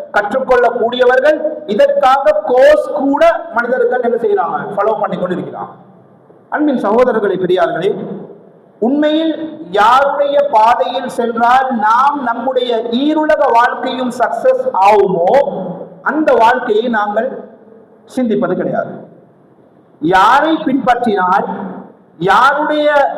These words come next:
பழக்க வழக்கங்களை தனதாக்கிக் கொண்டால் உலகத்திலும் முன்னேறலாம், கபரிலும் நிர-, நிம்மதியாக இருக்கலாம், ஆகிரத்திலும் நமக்கு வெற்றி உண்டு என்று யாருடைய வாழ்க்கையை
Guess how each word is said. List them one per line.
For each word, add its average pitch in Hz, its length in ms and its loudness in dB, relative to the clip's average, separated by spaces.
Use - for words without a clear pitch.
பழக்க 247 440 2
வழக்கங்களை 269 760 2
தனதாக்கிக் 254 640 0
கொண்டால் 208 800 -2
உலகத்திலும் 277 800 2
முன்னேறலாம், 226 920 0
கபரிலும் 294 680 2
நிர-, 262 280 4
நிம்மதியாக 254 640 0
இருக்கலாம், 214 760 0
ஆகிரத்திலும் 294 580 0
நமக்கு 277 360 -2
வெற்றி 262 340 -2
உண்டு 240 300 0
என்று 240 600 -2
யாருடைய 277 680 4
வாழ்க்கையை 262 720 2